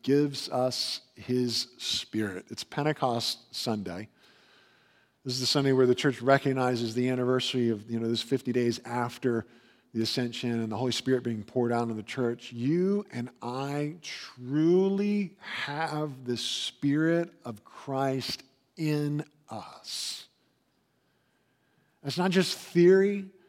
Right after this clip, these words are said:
It's not just a concept. It's not just something we read about in a systematic theology textbook. It's something that Jesus promised us. "I will ask the Father, and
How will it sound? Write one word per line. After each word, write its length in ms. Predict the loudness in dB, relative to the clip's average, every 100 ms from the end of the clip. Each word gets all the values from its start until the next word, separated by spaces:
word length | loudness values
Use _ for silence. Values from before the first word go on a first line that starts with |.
| _ _ _ -10
It's 120 | -4
not 140 | -2 -2
just 180 | 0
a 60 | 0
concept. 880 | 0 0 6 6 6 2 2 2 0
It's 140 | -2
not 120 | 0 0
just 140 | 0
something 280 | -2 -2 0
we 120 | 2
read 380 | 2 4 4 4
about 240 | 4 0
in 60 | -2
a 60 |
systematic 600 | -2 -2 -4 0 0 0
theology 580 | -2 0 2 2 0 -2 -8
textbook. 600 | -4 -4 -4 -8 -10 -10 _ _ _ _ _ _ _ _ -6
It's 100 | -2
something 240 | 0 2
that 120 | 2
Jesus 480 | 2 4 6 4 -2 -6
promised 760 | -10 -2 2 2 2 -2 -8 -10
us. 180 | -12 -8
"I 160 | -2 4
will 180 | 4 4
ask 380 | 2 2 2 0
the 80 | -2
Father, 480 | 2 2 2 -4 -10
and 240 | -10